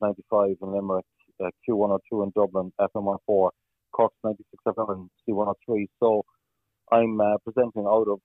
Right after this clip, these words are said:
uh, Broadcasting House, ninety-six F M in Cork, uh, Premier League Live, putting our own kind of stamp on it on Saturday, um, which is usually exciting.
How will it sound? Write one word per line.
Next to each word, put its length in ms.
uh, 260
Broadcasting 500
House, 220
ninety-six 480
F 120
M 120
in 80
Cork, 320
uh, 100
Premier 240
League 180
Live, 320
putting 200
our 100
own 300
kind 100
of 160
stamp 300
on 80
it 200
on 160
Saturday, 380
um, 600
which 200
is 140
usually 320
exciting. 460